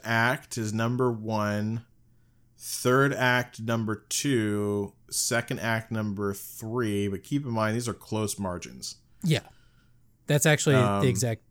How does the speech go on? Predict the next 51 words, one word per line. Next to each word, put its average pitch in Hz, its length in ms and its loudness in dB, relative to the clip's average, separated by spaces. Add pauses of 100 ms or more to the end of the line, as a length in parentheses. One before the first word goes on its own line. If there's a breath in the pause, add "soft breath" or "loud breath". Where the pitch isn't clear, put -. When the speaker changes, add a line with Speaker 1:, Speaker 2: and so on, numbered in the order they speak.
Speaker 2:
order 107 300 -2
that 98 100 -6
I 98 120 -4
would 98 140 -4
have 95 140 -6
'em 95 120 -8
in 92 140 -8
too. - 220 -14 (380)
Speaker 1:
Okay. 107 340 -2
Speaker 2:
I 85 40 -10
Speaker 1:
What, 135 240 8
Speaker 2:
just, 151 140 8
Speaker 1:
what's 165 220 8
Speaker 2:
I - 40 4
Speaker 1:
your 160 60 10
Speaker 2:
think 131 80 8
Speaker 1:
main 123 260 6
reasoning 120 460 4
behind 104 640 0 (140)
the 104 200 -6
first 107 380 -4
one 98 220 -2
being 92 300 -6
in, 85 260 -12
up - 180 -10
there? 73 240 -12
Speaker 2:
I 165 120 8
think 160 340 6
Act 143 260 4
One 135 280 8
just 117 280 4
set 120 240 4
the, 113 260 0
set - 300 2
the 113 160 0
tone. 101 400 -2 (140)
You 127 180 4
know, 107 300 4
it, 135 260 4
it 135 100 4
Speaker 1:
Mm-hmm. 123 180 6
Speaker 2:
really, 135 500 8 (400 soft breath)
that 135 180 6
was 147 200 8
their 123 340 8
initial 120 520 4
pitch - 640 0
to 131 120 -2
get - 380 0
you 123 460 4
in, 123 340 2